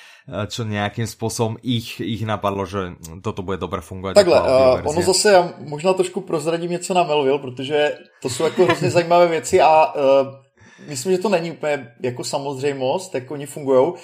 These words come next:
Speaker 2: Oni jsou jako hodně, abych to, abych t-, použil správný výraz, jako evidence-based, jo, nebo jsou hodně jako datově založení. Já si myslím, že hodně věcí, které se jako u nich dějou a postupem času vidím, že těch věcí je jako čím dál tím víc,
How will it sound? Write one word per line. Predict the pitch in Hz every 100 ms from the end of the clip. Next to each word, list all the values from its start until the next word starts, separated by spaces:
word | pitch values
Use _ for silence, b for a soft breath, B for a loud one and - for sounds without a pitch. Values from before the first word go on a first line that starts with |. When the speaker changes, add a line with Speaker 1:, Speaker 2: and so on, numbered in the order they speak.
| B B
Speaker 2:
Oni | 135 156
jsou | 196 180
jako | 180 208 196
hodně, | 160 143 170 170 170 175 - _ _ -
abych | 131 143 123
to, | 160 160 - - -
abych | 135 - -
t-, | 139
použil | 127 147 180
správný | 185 165 165 175
výraz, | 185 143
jako | 135 156 190 185 - -
evidence-based, | 170 190 190 156 151 160 139 127
jo, | 131
nebo | 143 156
jsou | 196
hodně | 175 180
jako | 185 185
datově | 151 147 180 180
založení. | 151 151 143 123
Já | 127
si | 131 175
myslím, | 180 175
že |
hodně | 165 165 185
věcí, | 170 120 -
které | - 165
se | -
jako | 170 -
u | 160
nich | 170 165
dějou | 139 120 117 151 -
a | 131 131
postupem | - 127 151 156
času | 143 151 160
vidím, | 143 143 147
že | 143
těch | 160
věcí | 143 127 156
je | 151
jako | 143
čím | 151 151
dál | 143 143
tím | 180
víc, | 151 143 -